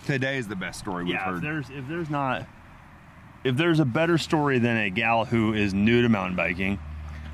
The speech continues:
Speaker 2: who shows up today. She's ridden her mountain bike here one time.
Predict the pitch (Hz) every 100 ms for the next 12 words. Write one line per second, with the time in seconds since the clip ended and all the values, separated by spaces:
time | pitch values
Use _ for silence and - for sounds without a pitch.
0 | - 123 113 107 78 - - - - -
1 | - - - - 160 139 127 127 - -
2 | 131 117 92 80 71 71 - 71 - 123
3 | 120 127 123 110 123 117 120 120 113 104
4 | - 131 117 98 104 123 123 92 80 85